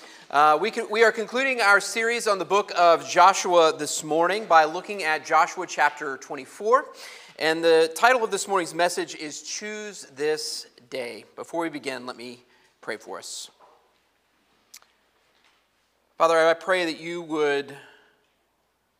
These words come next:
open our eyes to the abundant grace that you have given to us through Jesus Christ,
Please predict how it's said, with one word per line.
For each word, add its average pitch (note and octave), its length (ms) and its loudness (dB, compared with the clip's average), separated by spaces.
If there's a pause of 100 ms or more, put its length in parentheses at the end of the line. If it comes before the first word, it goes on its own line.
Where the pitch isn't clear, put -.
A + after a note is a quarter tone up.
(120)
open F3 320 0
our D#3 320 4
eyes C#3 600 2
to C#3+ 720 -12 (720)
the C#3+ 160 -6
abundant D#3 600 -6
grace D3 800 -6 (600)
that B2+ 180 -14
you D#3 80 -6
have B2 160 -8
given D3 380 -6
to C#3+ 260 -6
us C#3+ 200 -4
through C3+ 160 -14
Jesus B2+ 440 -14
Christ, C#3+ 560 -6